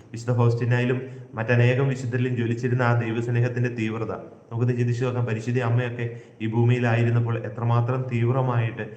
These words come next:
ദൈവത്തിന് വേണ്ടി ദാഹിച്ചിരുന്നു. ആ വിശുദ്ധമായ ദാഹം മനുഷ്യവംശത്തിന് മുഴുവൻ ലഭിക്കുന്നതിന് വേണ്ടി ആഗ്രഹിച്ചുകൊണ്ട് കർത്താവിന്റെ കരുണയിൽ നമുക്ക് പറയാം, "ഈശോയെ, ഞങ്ങൾ അങ്ങയിൽ ശരണപ്പെടുന്നു, അങ്ങയുടെ കരുണയിൽ ഞങ്ങൾ ശരണപ്പെടുന്നു.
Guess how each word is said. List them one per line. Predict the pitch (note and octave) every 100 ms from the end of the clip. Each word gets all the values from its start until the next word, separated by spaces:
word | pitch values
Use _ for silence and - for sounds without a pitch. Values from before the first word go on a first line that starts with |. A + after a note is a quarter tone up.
| - -
ദൈവത്തിന് | G#2 A2 A#2+ A#2+
വേണ്ടി | A#2+ A2
ദാഹിച്ചിരുന്നു. | G2+ G2+ A2+ B2 F#2+ F2 - - - -
ആ | A#2
വിശുദ്ധമായ | A#2 A#2+ A#2+ A#2+ A#2+
ദാഹം | G#2+ G#2 G#2+ G2+ - - G2+
മനുഷ്യവംശത്തിന് | A2+ A#2 B2 A#2 A#2+ A#2+
മുഴുവൻ | A2+ A2 A#2+
ലഭിക്കുന്നതിന് | A2 G#2 A2 A#2
വേണ്ടി | A#2 A2
ആഗ്രഹിച്ചുകൊണ്ട് | G#2 G#2 A2 G#2+ A#2+ A#2+ C3 - - -
കർത്താവിന്റെ | A2 A2+ A#2 A#2+
കരുണയിൽ | A2+ A2 A2 A#2 A#2
നമുക്ക് | G#2 A2 G#2+
പറയാം, | A2 G#2 G2 - - -
"ഈശോയെ, | G#2 G2+ A#2 A2 G#2+ A2 -
ഞങ്ങൾ | A2 G#2+
അങ്ങയിൽ | G#2+ G#2+ G#2
ശരണപ്പെടുന്നു, | G#2 G#2 G#2+ A2+ G2+ G2+ - - -
അങ്ങയുടെ | G#2+ A2+ A2
കരുണയിൽ | A2+ A2 A2+ A#2 G#2+
ഞങ്ങൾ | G#2 G#2
ശരണപ്പെടുന്നു. | G#2 G2+ G#2 G2+ G2